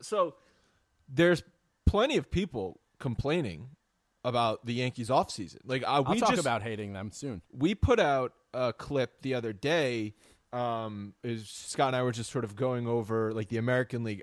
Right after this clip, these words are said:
Speaker 1: outlook. And, like, some teams have gotten better. Like, the Rangers got better. They got Corey Kluber. The Blue Jays signed Ryu. Like, that made their team better. And the Red Sox might be getting worse because they might be selling off some of their best players. And people were commenting, like,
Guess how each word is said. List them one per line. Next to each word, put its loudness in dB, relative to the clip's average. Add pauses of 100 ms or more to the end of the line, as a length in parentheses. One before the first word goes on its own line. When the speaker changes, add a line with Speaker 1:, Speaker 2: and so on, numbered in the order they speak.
Speaker 1:
outlook. 2
And, -6
like, -2
some 0
teams -4
have -8
gotten 2
better. 0
Like, -8
the -10
Rangers 0
got -2
better. -2
They -4
got -6
Corey -8
Kluber. -8 (340)
The -2
Blue 4
Jays 2
signed -2
Ryu. 0
Like, -10 (500)
that -6
made -4
their 0
team -6
better. -2
And -8
the -8
Red 0
Sox -2
might -4
be -8
getting 0
worse -2
because -8
they -2
might -2
be -8
selling -4
off -4 (220)
some -6
of -4
their -2
best -6
players. -4 (480)
And 0 (1400)
people 2
were 0
commenting, 0
like, -2